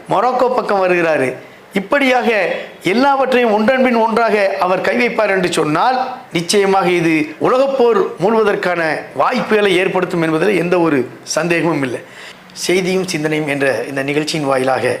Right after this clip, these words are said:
சமூக ஊடகங்களில் வரக்கூடிய பல்வேறு விதமான செய்திகள் குறித்து நாம் ஆராய்ந்து வருகின்றோம். அந்த அடிப்படையிலே இன்றைக்கு பேசும் பொருளாக இருக்கக்கூடிய ஒரு விஷயம், அதிபர் ட்ரம்ப் வெனிசுலாவின் மீது படையெடுத்து அங்கே குண்டுமழை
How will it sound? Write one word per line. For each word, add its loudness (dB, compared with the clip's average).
சமூக 0
ஊடகங்களில் 2
வரக்கூடிய 0
பல்வேறு 0
விதமான 0
செய்திகள் -4
குறித்து -6
நாம் -2
ஆராய்ந்து -4
வருகின்றோம். -14
அந்த 0
அடிப்படையிலே 0
இன்றைக்கு -2
பேசும் 2
பொருளாக 0
இருக்கக்கூடிய -2
ஒரு -4
விஷயம், -2
அதிபர் 0
ட்ரம்ப் -4
வெனிசுலாவின் 0
மீது 0
படையெடுத்து -2
அங்கே -2
குண்டுமழை 0